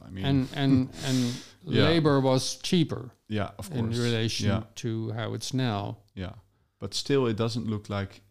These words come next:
Speaker 1: something impossible, like building a Gothic church.
Speaker 2: No, no, no. But, uh,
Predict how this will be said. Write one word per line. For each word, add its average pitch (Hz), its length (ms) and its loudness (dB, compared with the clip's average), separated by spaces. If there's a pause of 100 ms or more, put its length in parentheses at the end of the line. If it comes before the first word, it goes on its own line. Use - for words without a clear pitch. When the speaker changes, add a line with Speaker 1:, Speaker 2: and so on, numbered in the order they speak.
(340)
Speaker 1:
something 104 460 -2
impossible, 92 800 -2
like 90 280 -8
building 95 340 -2
a 92 100 -2
Gothic 95 500 -4 (200)
church. 101 380 -2
Speaker 2:
No, 196 240 4
no, 165 180 4
no. 160 180 4
But, 147 300 0
uh, 151 140 0